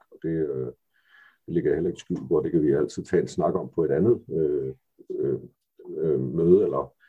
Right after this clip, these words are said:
fordi det deler jeg også gerne om. Øhm, men, øh, og det, det har også haft nogle konsekvenser for mig,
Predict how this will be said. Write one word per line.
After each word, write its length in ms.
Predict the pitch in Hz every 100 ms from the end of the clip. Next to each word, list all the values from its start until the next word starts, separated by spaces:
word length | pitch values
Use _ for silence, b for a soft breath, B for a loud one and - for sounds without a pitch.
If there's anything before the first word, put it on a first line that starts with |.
| b b b b -
fordi 160 | 82
det 140 | - -
deler 200 | 87 80
jeg 80 |
også 180 | 76 -
gerne 260 | 90 87 90
om. 200 | - - -
Øhm, 560 | 87 80 80 78 73 _ _ _ _ _ _ _ _ _ _ -
men, 340 | 95 92 87 80
øh, 320 | 78 71 62 - - _ -
og 140 | 80
det, 260 | 104 98 -
det 80 | 101
har 80 | 87
også 200 | 92 95
haft 140 | 95
nogle 120 | 98
konsekvenser 560 | 95 85 - 123 - 101
for 120 | 95
mig, 140 | 92